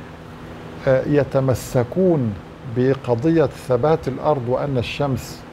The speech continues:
هي التي تجري حولها، واستدلوا بهذه الآية، ولكن هذه الآية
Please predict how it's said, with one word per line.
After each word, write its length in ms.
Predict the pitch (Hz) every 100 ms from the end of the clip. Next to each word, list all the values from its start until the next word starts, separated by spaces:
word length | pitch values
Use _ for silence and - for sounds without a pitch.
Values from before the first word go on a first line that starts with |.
| - -
هي 140 | 147
التي 380 | 131 131 127 123
تجري 480 | - 139 113 127 117
حولها، 540 | - 131 127 113 139 180 - - - -
واستدلوا 720 | 123 123 - 135 123 147 143 135
بهذه 480 | 117 110 113 107 104
الآية، 300 | 117 117 120
ولكن 440 | 147 170 - 139
هذه 380 | 135 170 135 131
الآية 440 | 135 147 147 156